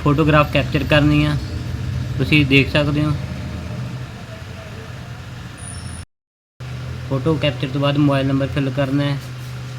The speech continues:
ਮੋਬਾਈਲ ਨੰਬਰ ਤੋਂ ਬਾਅਦ year of birth, relationship with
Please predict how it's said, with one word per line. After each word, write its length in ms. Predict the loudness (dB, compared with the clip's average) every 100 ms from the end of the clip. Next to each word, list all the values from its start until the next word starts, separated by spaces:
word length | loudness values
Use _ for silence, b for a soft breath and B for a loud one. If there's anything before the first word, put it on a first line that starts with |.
| -2
ਮੋਬਾਈਲ 180 | 2 4
ਨੰਬਰ 180 | 4 4
ਤੋਂ 120 | 2
ਬਾਅਦ 140 | 2 0 -6 -8 -8 0
year 140 | 2 2
of 100 | 2
birth, 340 | 2 0 0 -2 0 0 -4 -8 -10 -10 -10 -8 -4
relationship 720 | 2 6 6 4 0 0 -2
with 120 | -2